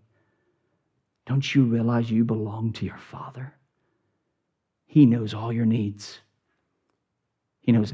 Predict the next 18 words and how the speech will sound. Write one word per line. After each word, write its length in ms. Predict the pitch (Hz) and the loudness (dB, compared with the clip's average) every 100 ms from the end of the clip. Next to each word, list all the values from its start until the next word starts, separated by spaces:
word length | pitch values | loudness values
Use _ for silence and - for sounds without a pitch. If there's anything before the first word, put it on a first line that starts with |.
| - | 2
every 600 | 127 127 127 127 127 - - _ | 2 4 4 6 4 -2 -10 _
single 840 | - - 123 120 120 120 113 107 - _ _ _ _ _ _ _ _ | -16 2 6 6 6 2 0 -4 -10 _ _ _ _ _ _ _ _
one 300 | 95 - - | -14 -12 -14
of 100 | 98 - | -16 -20
them." 120 | - _ _ _ _ _ _ _ _ _ _ _ _ _ _ _ _ | -20 _ _ _ _ _ _ _ _ _ _ _ _ _ _ _ _
So 240 | - - 104 | 0 2 4
how 160 | 131 | 4
do 80 | 135 | 6
we 80 | 135 | 4
correct 360 | 131 113 101 | 2 -2 -2
this 140 | - - | -6 -14
problem? 400 | - 87 - - _ _ _ _ _ _ _ _ _ _ _ _ _ _ - | -14 -18 -20 -20 _ _ _ _ _ _ _ _ _ _ _ _ _ _ 0
What 180 | 156 151 | 4 8
do 100 | 170 | 10
we 140 | 175 | 10
do 380 | 127 131 143 127 | 6 8 8 8
to 80 | 123 | 4
counteract 1160 | - - 143 143 127 131 135 107 - - - | -4 2 6 6 4 4 4 4 -2 -18 -20